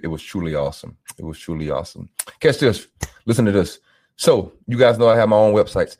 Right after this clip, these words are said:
Can somebody call, Aunt-, Auntie Cindy, can you call my mom and tell her I got my own website? I got my own speaking website. It's called Ricky Sapp dot com. I got my own nutrition website, um,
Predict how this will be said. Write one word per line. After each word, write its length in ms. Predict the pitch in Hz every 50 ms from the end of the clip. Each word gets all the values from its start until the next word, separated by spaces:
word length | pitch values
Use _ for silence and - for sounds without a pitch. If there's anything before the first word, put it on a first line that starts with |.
| _ _ _ _
Can 100 | 139 143
somebody 240 | - - - 185
call, 260 | 135 - 143 131 - 113
Aunt-, 200 | - - - -
Auntie 220 | 151 160 165 - 147
Cindy, 220 | - 139 120 107
can 120 | 104 123 131
you 100 | 139 131
call 200 | - - - 185
my 100 | 147 135
mom 300 | 123 120 120 120 120 113
and 100 | 104 -
tell 160 | 127 117 113
her 60 | 104
I 80 | 101 101
got 160 | - - 98
my 80 | 98
own 240 | 90 87 98 104 98
website? 400 | 95 95 82 - - 90 90 87 - _ _ _ _ _ _ _ -
I 100 | 101 98
got 220 | 92 107 95 90
my 100 | 92 90
own 240 | - 87 92 87 85
speaking 420 | - - - - 151 180 - 107
website. 440 | 87 80 78 - - - 85 80 - - _ _ _ _ -
It's 160 | 78 80 80
called 420 | - - 87 82 80 78 76 76 78
Ricky 260 | - 90 101 98 - 107
Sapp 280 | - - 104 104 -
dot 200 | - 95 90 -
com. 400 | - - 82 80 73 76 87 104 _ _ _ _ _ _ _ _ _ - - - _
I 100 | - -
got 160 | 90 98 90 87
my 140 | 90 90 -
own 600 | - 107 117 120 117 117 113 110 110 110 104 - _ _ _ _ _ _ _ _ _ _ _ _ _ _ _ _ _ _ _ _ _ -
nutrition 560 | 92 98 95 92 - 170 - - - 104 87
website, 440 | 80 82 - - - 76 78 87 - - _ _ _ _ _ - 95
um, 380 | 82 78 78 78 76 76 -